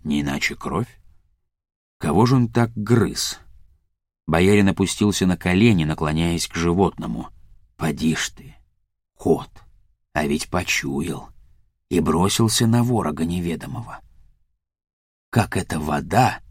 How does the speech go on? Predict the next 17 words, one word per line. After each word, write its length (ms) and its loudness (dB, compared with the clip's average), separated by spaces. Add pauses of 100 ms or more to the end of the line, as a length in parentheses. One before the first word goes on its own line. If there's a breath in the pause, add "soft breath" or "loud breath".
(680)
то 180 4
в 60 4
раз 300 0
схлынула. 800 -2 (1000)
Знать, 360 -4
почуяла 720 0
животина 680 0
то, 300 -4
чего 280 0
никто, 460 -4
окромя 420 -2
самого 460 0 (100)
Игоря, 400 0
и 220 -2
не 140 2
заметил 640 -2
даже. 460 -4